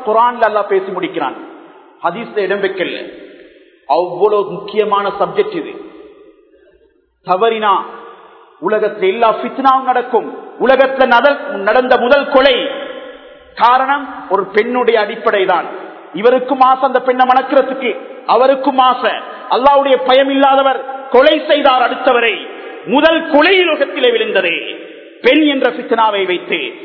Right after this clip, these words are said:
சா-, சாலிஹ் அலைஹிஸ்ஸலாத்துடைய கௌம் ஒட்டகத்தை அறுத்தார்கள், அதற்குள்ளே மறைந்திருந்தது ஒரு பெண் தான். ஒட்டகத்தை அறுப்பவருக்கு முன்னால அந்த பெண் போய் சொன்னா, "நான் உனக்காக வேண்டி வாழ தயாராக இருக்கிறேன், ஃபகரூஹா, நீ ஒட்டகத்தை அறு அப்பா" என்று சொன்னார்.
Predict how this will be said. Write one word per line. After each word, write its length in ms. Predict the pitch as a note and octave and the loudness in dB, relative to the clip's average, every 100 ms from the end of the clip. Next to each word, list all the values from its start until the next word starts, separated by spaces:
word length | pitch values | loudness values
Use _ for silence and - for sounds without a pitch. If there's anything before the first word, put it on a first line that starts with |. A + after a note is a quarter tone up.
| - - - - | -20 -20 -16 -2
சா-, 300 | A#3+ A3 - | 0 0 0
சாலிஹ் 260 | B3 D#4 D4 | 2 4 2
அலைஹிஸ்ஸலாத்துடைய 640 | C#4+ C4+ C4+ C4 C4+ B3 B3 | 0 0 0 0 0 0 4
கௌம் 340 | C4+ C4 - - - | 4 2 -2 -10 2
ஒட்டகத்தை 580 | B3 - F4+ F#4 F4+ D#4 | 2 4 2 2 2 2
அறுத்தார்கள், 720 | C#4 C4+ C4+ B3+ A#3 G3+ D#3+ - - | 2 2 2 2 2 -2 -6 -6 2
அதற்குள்ளே 500 | C4 D4+ D4 D4 C4+ | 4 4 2 4 4
மறைந்திருந்தது 720 | - C4+ D#4 D4 C#4 C4 A#3+ | 4 2 2 4 4 4 4
ஒரு 100 | A3 | 2
பெண் 400 | G#3+ C4 E4 D#4 | 2 2 4 2
தான். 480 | C4+ A#3 D#3+ C3+ A2 - - - | 2 2 -2 -8 -12 -14 -18 -6
ஒட்டகத்தை 520 | F#3 - C4 C4 C4 | -4 0 0 0 0
அறுப்பவருக்கு 600 | A3 G3+ B3+ B3 A3+ - G3 G3 | 0 0 0 2 2 0 -4 0
முன்னால 360 | A#3 B3+ A3 - - - | 2 4 2 -2 -8 -6
அந்த 220 | F3+ G3 | -2 -2
பெண் 260 | - A#3 G#3+ | 0 -2 2
போய் 260 | A#3 - | 2 2
சொன்னா, 420 | G#3+ A3 C#4+ C4+ - - - C#3+ | -2 0 2 0 -4 -12 -12 -2
"நான் 320 | F3 F#3 F3 | 2 2 -2
உனக்காக 520 | D3+ E3+ D#3 G#3+ G3 | -2 -2 0 0 0
வேண்டி 240 | F#3+ F#3+ F#3 | -2 -2 0
வாழ 240 | F3+ A3+ | 0 0
தயாராக 500 | A3+ A3 A3 A3 G#3+ | 0 0 2 0 -2
இருக்கிறேன், 640 | G#3+ - G#3+ F3 C3+ - - | -4 -2 -2 -4 -8 -14 0
ஃபகரூஹா, 680 | A3 A#3+ B3 C#4 D4+ C#4 B3 | 2 4 4 2 2 2 0
நீ 100 | A#3+ | 0
ஒட்டகத்தை 520 | A#3 A#3 - D4+ - | 0 2 4 4 4
அறு 320 | B3 B3 D#4+ | 4 4 4
அப்பா" 400 | D4+ - C#4+ C4 | 2 2 2 2
என்று 160 | A#3 A3+ - | 0 -6 -6
சொன்னார். 320 | G3+ F3+ | -2 -2